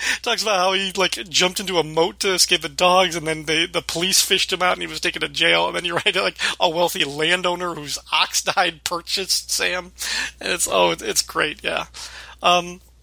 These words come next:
so right with that, they kind of, like, deal with, okay, well, that was the cliffhanger. He didn't stop the wedding,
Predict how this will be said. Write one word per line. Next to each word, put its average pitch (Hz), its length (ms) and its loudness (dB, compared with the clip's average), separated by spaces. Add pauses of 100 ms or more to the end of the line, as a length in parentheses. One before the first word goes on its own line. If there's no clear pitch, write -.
(340)
so 202 200 0
right 202 200 -2
with 214 100 -4
that, 208 140 0
they 185 80 2
kind 165 160 2
of, 160 80 2
like, 147 160 -2
deal 170 180 -2
with, 165 140 -4
okay, 170 300 2
well, 160 180 -2
that 190 160 2
was 196 120 2
the 180 60 -6
cliffhanger. 170 460 0
He 156 80 -4
didn't 170 180 -4
stop 175 280 2
the 180 80 -10
wedding, 160 360 -2